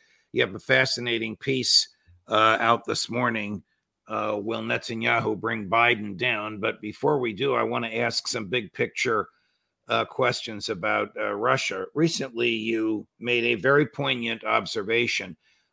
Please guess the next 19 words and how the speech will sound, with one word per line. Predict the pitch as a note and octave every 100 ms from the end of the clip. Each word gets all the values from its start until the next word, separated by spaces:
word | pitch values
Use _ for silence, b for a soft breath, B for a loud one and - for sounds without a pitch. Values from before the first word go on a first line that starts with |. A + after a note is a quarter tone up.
| -
uh, | A2
that | A2 G2+
the | A2
American | A2 A#2+ C#3 C#3 B2
government, | G#2 C#3+ C#3 G2+ G2+
the | -
State | - C3+ B2
Department, | F#2 - A2 A2 A2 G2
the | G2+
Department | G2 A#2+ B2+ A#2+ A2
of | G2+
Defense, | F2+ - B2 A2
the | A2
neocons | G#2+ B2+ C3 - A#2+ A2+ A2 G#2+ G#2
surra-, | - G#2+ A2+ A2+ A2+
surrounding, | G#2 G#2+ A2+ A2 G#2 G#2 G2+ F#2+
uh, | G2+
the | F#2+
president | - D3 D3+ F#2+ F2